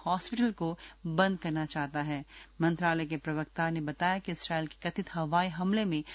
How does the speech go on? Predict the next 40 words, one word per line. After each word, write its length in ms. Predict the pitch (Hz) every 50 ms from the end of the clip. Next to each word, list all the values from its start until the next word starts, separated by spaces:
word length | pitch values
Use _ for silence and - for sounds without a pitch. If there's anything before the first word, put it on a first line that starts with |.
| - - - - -
बारह 400 | 160 147 151 170 180 196 214 220
लोगों 280 | 202 175 156 147 147 147
की 260 | - - 185 202 208 - - - -
मौत 420 | 151 151 151 151 151 151 147 -
हो 80 | - 147
गई। 260 | 131 147 143 139 - - - - - - - - - - - - - - - -
हालांकि 360 | 196 208 233 269 294 - 359
इसराइली 400 | 330 - - 294 277 269 277 285
सेना 300 | - - 254 247 254 247
ने 80 | 262
हवाई 340 | 277 226 226 202 180 196 196
हमले 300 | 196 185 185 185 185 180
के 120 | - - 180
आरोप 220 | 160 156 160 156
पर 120 | - 175
कुछ 220 | 170 - 170 - - 175
नहीं 160 | 165 160 156
कहा 200 | - 151 143 143
है। 200 | 160 202 254 254 -
इसराइली 460 | 170 165 - - - 160 151 143 147 156
उत्तरी 360 | - 160 - - 175 160 160
गजा 360 | 147 156 151 147 143 170 175
में 160 | 180 175 165
रह 200 | 139 147 151 151
रहे 120 | 151 151 147
लोगों 360 | 147 147 156 160 160 196 196
से 140 | - - 196 - -
कई 160 | 220 247 254
बार 220 | 226 220 180 165 -
कह 120 | - 151 147
चुका 280 | - - 143 - 147
है 160 | 151 170 196 196
कि 120 | - 175
उस 120 | 160 151
इलाके 440 | 165 156 151 156 156 165 175 - 214
को 220 | 185 - 160 165 - - - - - - - -
खाली 340 | - - 226 240 262 277 254
करके 380 | - 175 147 139 - - 143 - - - - - - -
दक्षिणी 340 | 160 190 185 - - 233 226
गजा 380 | 196 160 151 139 135 160 190